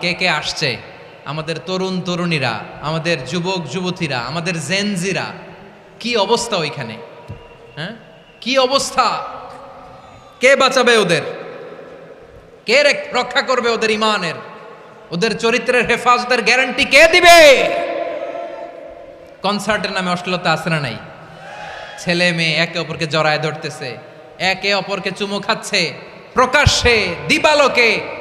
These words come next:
গণমানুষের সামনে। আল্লাহ তাআলা এই অশ্লীলতা থেকে আমাদেরকে বেঁচে থাকতে বলেছেন, বেঁচে থাকতে বলেছেন। রূপালী জগতের নামে অশ্লীলতা আছে না নাই? এই টার্মটা আপনারা জানেন না? রূপালী জগৎ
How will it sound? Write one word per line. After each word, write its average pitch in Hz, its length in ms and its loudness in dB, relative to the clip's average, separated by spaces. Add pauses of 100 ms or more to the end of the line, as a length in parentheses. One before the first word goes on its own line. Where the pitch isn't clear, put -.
(280)
গণমানুষের 262 680 4
সামনে। 180 400 4 (1600)
আল্লাহ 170 320 0
তাআলা 139 340 -4
এই 156 160 -2
অশ্লীলতা 170 480 -4
থেকে 156 240 -2
আমাদেরকে 139 380 -4
বেঁচে 135 200 -8
থাকতে 127 300 -12
বলেছেন, 113 360 -14 (960)
বেঁচে 180 180 0
থাকতে 208 320 -2
বলেছেন। 196 420 0 (800)
রূপালী 247 460 2
জগতের 233 500 2
নামে 185 340 0 (240)
অশ্লীলতা 185 460 -2
আছে 160 200 -2
না 160 80 0
নাই? 123 160 -2 (1080)
এই 170 100 2
টার্মটা 185 480 0
আপনারা 180 260 -2
জানেন 185 260 0
না? 190 140 -2
রূপালী 185 360 0
জগৎ 156 300 0